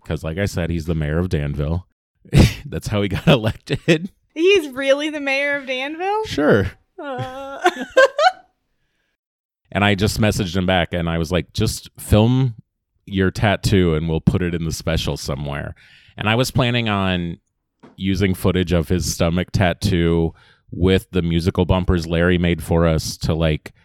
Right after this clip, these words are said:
Speaker 1: break up segments. I was like,
Speaker 2: Mm-hmm.
Speaker 1: "Maybe that's what we can use." But then he just filmed a whole band practice of his band playing this song, his band, the Get Gons, and he sent us that.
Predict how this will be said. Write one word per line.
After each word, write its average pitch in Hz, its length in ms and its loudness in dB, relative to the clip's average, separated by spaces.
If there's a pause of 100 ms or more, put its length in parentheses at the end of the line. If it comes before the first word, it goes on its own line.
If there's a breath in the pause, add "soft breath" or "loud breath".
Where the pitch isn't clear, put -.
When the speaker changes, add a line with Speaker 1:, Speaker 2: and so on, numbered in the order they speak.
(140)
Speaker 1:
break 87 220 4
up 82 100 -2
segments. 92 500 0
I 90 60 2
was 82 120 0
like, 90 100 2
Speaker 2:
Mm-hmm. 82 80 0
Speaker 1:
"Maybe 92 180 2
that's 87 200 0
what 87 100 0
we 80 100 0
can 78 160 -4
use." 78 300 -6 (460 soft breath)
But - 140 0
then 113 160 4
he 117 100 4
just - 440 -2 (180)
filmed 110 320 4
a 95 40 6
whole 101 160 4
band 90 320 2
practice 92 420 2
of 92 80 2
his 87 160 2
band 85 320 2
playing 85 300 2
this 82 120 -2
song, 80 400 -2
his 80 140 -6
band, 82 260 0
the 82 60 2
Get 78 260 -4
Gons, 78 560 -2
and 85 80 -4
he 87 80 0
sent 90 240 0
us 85 140 -2
that. 80 320 0